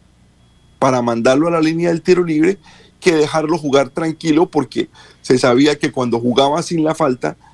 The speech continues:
seguramente iba a anotar cuando estaba cerca al aro por su fuerza y por su,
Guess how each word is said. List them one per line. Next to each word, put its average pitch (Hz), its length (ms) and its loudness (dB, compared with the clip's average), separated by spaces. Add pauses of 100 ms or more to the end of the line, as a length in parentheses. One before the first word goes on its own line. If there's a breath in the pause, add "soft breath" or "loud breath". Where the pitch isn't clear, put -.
(100)
seguramente 139 760 2
iba 139 260 2
a 135 40 0
anotar 127 420 0
cuando 120 220 -4
estaba 127 320 -2
cerca 135 340 -2
al 135 80 2
aro 139 180 0
por 123 220 -6
su - 220 -12
fuerza 147 440 0
y 160 40 -2
por 120 240 -2
su, 117 300 -8